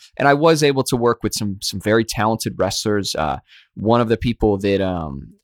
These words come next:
I had done a brief wrestling, I did do a brief wrestling camp. It was very, very brief. <laughs> That's really my, my, the limit to my wrestling experience, at least, you know, uh, you know, um,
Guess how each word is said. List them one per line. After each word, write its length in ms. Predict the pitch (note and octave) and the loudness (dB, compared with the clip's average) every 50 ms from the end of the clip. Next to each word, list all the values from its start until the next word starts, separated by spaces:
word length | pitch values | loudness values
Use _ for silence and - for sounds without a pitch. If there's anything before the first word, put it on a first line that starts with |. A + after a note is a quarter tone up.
| _ | _
I 100 | - G2 | 0 0
had 100 | G2 F#2 | 0 0
done 160 | F#2 A2+ G2+ G2+ | 0 0 -2 -2
a 40 | |
brief 300 | F2 - A#2 A2 G#2 - G#2+ | -2 -2 -2 -2 0 0 0
wrestling, 340 | G#2 - - G#2 G2 G2+ - - | 0 0 -2 -6 -6 -8 -2 0
I 100 | A#2+ C3 | 0 2
did 160 | C#3 E3+ E3+ | 4 2 2
do 140 | D#3+ D#3 D3 | 4 2 2
a 40 | A2+ | 2
brief 300 | G#2 B2+ B2 A2 - A2+ | 2 -2 -2 0 0 0
wrestling 360 | A2 G#2+ - - G2+ F#2 - - | 0 0 0 -4 -6 -6 -8 -10
camp. 380 | - - F2+ G2 A#2 - - - - - | -8 -6 -4 -4 -4 -6 -8 -12 -12 -6
It 40 | - | -4
was 160 | G2 F#2+ F#2 | -4 -4 -4
very, 280 | - G2 A2 A#2+ A#2 A2+ | -4 0 2 2 4 4
very 200 | G#2 A2 G#2 G2 | 2 0 -2 -2
brief. 360 | D#2+ F2 G2+ G#2 G#2 - - | -2 -2 -2 -2 -2 -4 -6
<laughs> 40 | A2+ | -6
That's 220 | A2 G#2 - - | -6 -6 -8 -4
really 180 | A2+ A2+ A2 G#2 | -2 -2 -2 -2
my, 300 | G#2 G2 F2 E2+ E2+ - _ _ - - - - _ _ | -2 -4 -6 -8 -8 -12 _ _ -20 -20 -20 -20 _ _
my, 280 | - - G#2 G2+ F#2+ F2+ | -4 -2 0 0 0 0
the 140 | F#2 G2+ G2 | 0 0 2
limit 280 | G#2 A2 A2+ A#2+ A2 - | 2 2 0 0 -2 -4
to 80 | - | -4
my 140 | A2 G#2+ G2 | -2 0 0
wrestling 420 | F#2 G2+ G2+ G#2 - - A2 G#2 G2 | 2 2 0 0 0 -4 -6 -6 -6
experience, 500 | F#2 - - - A2 G#2+ G#2 G2+ - G#2 | -8 -8 -6 -4 -2 -2 -2 -2 -4 -6
at 100 | G2 G2 | -6 -6
least, 480 | G2+ G2 G2 - - - - - - - | -6 -8 -8 -10 -10 -10 -12 -14 -10 -6
you 140 | A2 G2+ | -4 -4
know, 200 | E2+ D2+ D2+ - - _ _ _ _ - | -2 -4 -6 -8 -12 _ _ _ _ -6
uh, 540 | E2+ F2 D#2+ D2 C2+ B1+ A#1+ A1+ G1+ G1+ - - - | -4 -2 -2 -2 -4 -4 -6 -8 -10 -12 -16 -16 -12
you 140 | - F#2+ E2 | -10 -8 -8
know, 200 | C2+ G#1+ G1+ - _ _ _ _ _ | -8 -10 -12 -14 _ _ _ _ _
um, 520 | - C2+ C2+ A1 - - - - - - | -12 -12 -12 -12 -14 -16 -18 -20 -20 -20